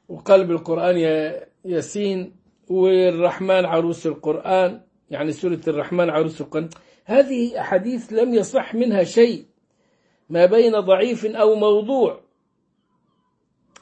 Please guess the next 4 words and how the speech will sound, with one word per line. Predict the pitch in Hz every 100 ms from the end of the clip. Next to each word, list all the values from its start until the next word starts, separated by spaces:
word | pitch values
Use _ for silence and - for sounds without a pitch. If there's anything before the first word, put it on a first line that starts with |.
| _ _ _ _
أك-، | 262 294 233 -
أكثر | 285 285 - 262 226
من | 214 208
هذا، | 196 226 220 202 214 220 -